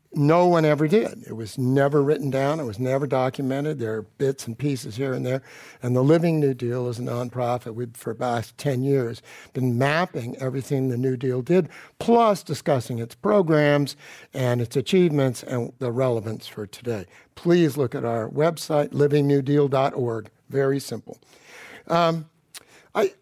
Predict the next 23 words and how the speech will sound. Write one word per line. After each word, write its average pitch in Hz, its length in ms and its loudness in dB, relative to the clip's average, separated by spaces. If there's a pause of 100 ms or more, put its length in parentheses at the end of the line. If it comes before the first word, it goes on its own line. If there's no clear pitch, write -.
(120)
F 254 160 2
D 285 120 6
R 294 160 6
was 226 140 2
surprisingly 233 720 2
conservative 175 760 2
in 131 80 0
his 127 120 -2
speech - 520 -4
to 143 80 -16
the 123 260 -2 (340)
Commonwealth 156 640 0
Club. 123 380 0 (400)
He 156 120 4
appealed 202 440 4
to 165 100 0
the 143 100 -2
better 170 420 4
angels 165 560 2
of 131 200 -10
business, 135 640 2
wouldn't 131 320 -2
you, 127 240 -2